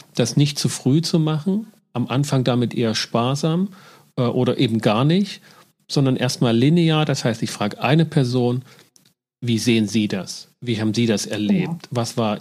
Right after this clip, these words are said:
Speaker 1: Ihr Empfinden als?“ Und, und das dem anderen hören lassen, das ist okay, das ist ja auch das Gute in der Mediation oder das Kraftvolle, kann auch eskalierend wirken, aber, ähm,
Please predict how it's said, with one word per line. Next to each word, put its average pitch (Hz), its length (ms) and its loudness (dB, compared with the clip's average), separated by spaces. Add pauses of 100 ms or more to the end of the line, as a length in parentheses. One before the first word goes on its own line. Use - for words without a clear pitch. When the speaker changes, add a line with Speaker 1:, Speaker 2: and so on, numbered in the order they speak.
Speaker 1:
Ihr 139 240 2
Empfinden 123 720 0
als?“ 101 540 -4 (840)
Und, 127 180 0 (680)
und 120 240 0
das 135 160 0
dem 139 180 2
anderen 120 400 0
hören 156 240 4
lassen, 170 380 0
das 117 160 -4
ist 113 120 -4
okay, 135 320 -2
das 127 160 -2
ist - 40 -4
ja - 80 -2
auch - 140 -8
das - 180 -8
Gute 143 260 0
in 139 100 -2
der 139 120 -2
Mediation 139 720 -2
oder 107 180 -4
das 113 160 -12
Kraftvolle, 131 800 -2
kann 113 140 -6
auch 82 160 -6
eskalierend 120 600 0
wirken, 123 320 0
aber, 104 300 -4 (680)
ähm, 110 420 0